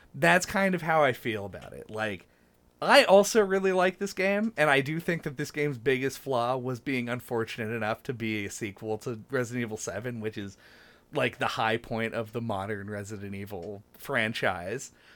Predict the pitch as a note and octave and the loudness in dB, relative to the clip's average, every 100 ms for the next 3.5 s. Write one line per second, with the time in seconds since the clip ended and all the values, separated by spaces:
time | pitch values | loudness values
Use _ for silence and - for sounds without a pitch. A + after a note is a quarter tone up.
0 | - _ _ B2 A2 F#2+ E2+ C#2+ - D3 | -20 _ _ 0 0 -2 -6 -10 -6 0
1 | C3+ B2 A#2 A#2 B2 B2 A2+ F#2+ F2 F2+ | 2 0 -2 -6 -2 0 -2 -4 -8 -10
2 | G2+ - - _ - A#2+ G#2+ C3 B2+ - | -12 -16 -20 _ -2 -2 0 0 0 -4
3 | - F#3+ D#3 C#3+ | 2 4 6 4